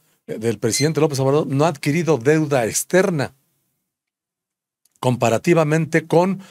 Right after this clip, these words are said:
los sexenios de Echeverría hasta su periodo. Es decir,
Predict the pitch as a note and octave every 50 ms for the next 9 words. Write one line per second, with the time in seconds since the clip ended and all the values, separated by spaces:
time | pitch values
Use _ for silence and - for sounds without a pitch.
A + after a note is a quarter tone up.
0 | - - - _ _ _ - A#2+ B2+ D3+ F3 F3+ F3+ F3+ - - - - A#2+ G#2
1 | - - D#3 E3+ E3 E3 D3 - G#2 A#2+ A#2 - - E3+ D#3+ D3+ B2+ B2+ C3 C#3+
2 | C#3+ C#3+ C#3+ C#3+ - _ _ - - C#3 C3+ C3 - - C#3 C3 - - - -
3 | - - - - - C#3+ C3+ - B2+ A#2 A2+ A#2 A2+ G#2+ F#2+ F2 F2 _ _ _
4 | _ _ - - C3+ C3 C#3 A#2+ - D#3 E3+ F3 F#3+ -